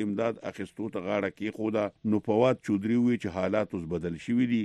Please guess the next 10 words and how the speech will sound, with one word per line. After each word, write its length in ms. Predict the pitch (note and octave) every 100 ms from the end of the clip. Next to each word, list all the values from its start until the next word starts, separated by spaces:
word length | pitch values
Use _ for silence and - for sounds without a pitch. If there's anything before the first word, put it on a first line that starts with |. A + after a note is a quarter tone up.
| -
او 120 | - F2+
سعودي 260 | G2 F2 F#2+ F#2+
عرب 160 | F2+
ته 160 | - F2+
د 100 | F2
مرستې 280 | G2 G#2 - E2+
ملاتړ 380 | E2 E2 - F2 D2+ _ F#2+
ضرورت 380 | F#2+ F2 F#2+ F#2+ _ F2+
دی. 100 | E2+ - _ -
فواد 380 | C3+ B2 C#3+ D3